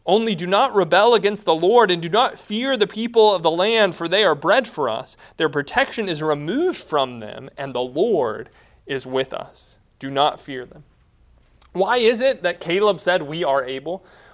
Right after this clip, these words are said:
What was it that Caleb just had some overestimation of their own strength and power?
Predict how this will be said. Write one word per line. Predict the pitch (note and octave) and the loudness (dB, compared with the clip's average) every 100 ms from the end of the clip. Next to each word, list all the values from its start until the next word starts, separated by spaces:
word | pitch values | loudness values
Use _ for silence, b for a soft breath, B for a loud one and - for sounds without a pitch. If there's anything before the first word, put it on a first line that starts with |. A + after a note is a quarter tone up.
| b | b
What | G#3+ | 2
was | G#3 G3 | 4 2
it | G3 | 0
that | E3+ | -2
Caleb | - G#3+ B3+ F#3+ | 0 0 2 0
just | F#3+ - | -2 -2
had | F#3+ F#3+ | -2 0
some | F3 E3 | 0 -2
overestimation | D#3 G3 G3 F3+ D#3+ E3 - D3 D3+ E3 E3+ E3+ E3+ - | 4 4 6 4 4 0 -4 -4 -2 -4 -4 -4 -6 -8
of | C#3+ C#3 C#3 C3 C3+ - | -2 0 0 -2 -12 -8
their | C#3+ D3+ D#3+ | 2 4 4
own | D#3 D#3+ | 2 -2
strength | D3 D3+ D3 D3 | -6 -6 -6 -6
and | C#3 | -10
power? | - E3 D#3 | -10 -10 -14